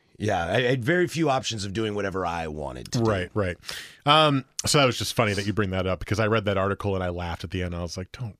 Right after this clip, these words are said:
Speaker 2: don't send people there,
Speaker 1: <laughs>
Speaker 2: please. Don't do that." Um, so on the podcast today, our topic of discussion is,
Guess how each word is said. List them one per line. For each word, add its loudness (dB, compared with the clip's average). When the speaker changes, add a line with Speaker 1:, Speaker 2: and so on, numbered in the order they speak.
Speaker 2:
don't 0
send 0
people 2
there, 0
Speaker 1:
<laughs> -8
Speaker 2:
please. 0
Don't 0
do -4
that." -8
Um, 6
so 6
on 6
the 2
podcast 4
today, 0
our 6
topic 4
of 4
discussion 0
is, 0